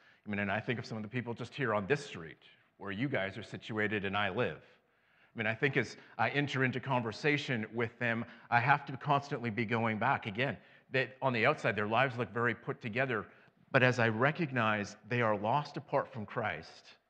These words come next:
it means I enter into that relationship from a different vantage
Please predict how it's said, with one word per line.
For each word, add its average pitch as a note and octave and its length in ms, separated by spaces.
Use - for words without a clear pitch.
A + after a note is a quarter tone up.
it A#2 160
means B2+ 240
I A2+ 100
enter C3+ 360
into A#2 220
that A2 200
relationship A2+ 720
from G#2 160
a - 20
different G2 340
vantage A#2 340